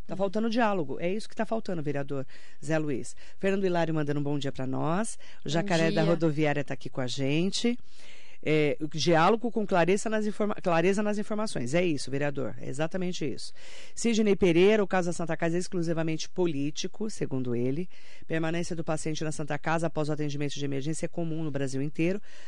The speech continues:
Speaker 1: A Santa Casa vai abandonar os prontos-socorros do Brasil todo? Isso é pra derrubar o prefeito. Palavras do Sidney. Comente.
Speaker 2: Olha, Sidney, a gente não pode afirmar, né, mas é muito estranho.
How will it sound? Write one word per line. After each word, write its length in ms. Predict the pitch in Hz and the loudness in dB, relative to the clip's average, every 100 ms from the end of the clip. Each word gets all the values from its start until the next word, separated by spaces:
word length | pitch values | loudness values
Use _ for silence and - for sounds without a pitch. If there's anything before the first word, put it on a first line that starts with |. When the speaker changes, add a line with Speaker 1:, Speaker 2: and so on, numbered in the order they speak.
| - | -4
Speaker 1:
A 80 | 135 | -4
Santa 240 | 151 156 | -2 -2
Casa 240 | 170 165 | -2 0
vai 80 | 160 | 0
abandonar 440 | 156 156 151 147 143 | 0 0 0 -2 -4
os 100 | - | -4
prontos-socorros 600 | 143 139 139 143 135 135 | -4 -2 -2 -2 -2 -2
do 60 | |
Brasil 280 | 135 131 123 | -2 -2 -2
todo? 400 | - 185 156 123 - - - | 0 2 2 0 -4 -4 -4
Isso 160 | 139 - | -2 -2
é 40 | |
pra 120 | 170 170 | 0 0
derrubar 420 | 175 175 165 180 | 0 0 0 0
o 40 | |
prefeito. 640 | 190 214 - 127 101 - - - - - - | -2 -2 -2 -2 -2 -4 -4 -4 -4 -4 -2
Palavras 440 | 147 139 135 143 147 | 0 2 0 0 -2
do 80 | 170 | -2
Sidney. 500 | - 123 113 110 117 - - - | -4 -4 -4 -4 -4 -4 -4 -4
Comente. 600 | - 160 117 - - - - - - - - - - - - - - | -4 -4 -4 -4 -4 -4 -4 -4 -4 -4 -4 -4 -4 -4 -4 -4 -4
Speaker 2:
Olha, 300 | 285 247 240 | -2 2 2
Sidney, 400 | 240 220 190 208 | 2 0 0 0
a 40 | 226 | 0
gente 220 | 269 302 | 0 0
não 80 | 302 | 0
pode 440 | 262 277 294 247 196 | 0 0 0 -2 -4
afirmar, 680 | 233 - 240 220 208 262 277 | -4 -4 -4 -2 0 0 -2
né, 380 | 220 240 269 - - - | -2 -2 -4 -4 -4 -4
mas 180 | 220 240 | -2 0
é 80 | 311 | 0
muito 160 | 359 - | 0 -2
estranho. 540 | - 539 247 190 | -2 2 2 0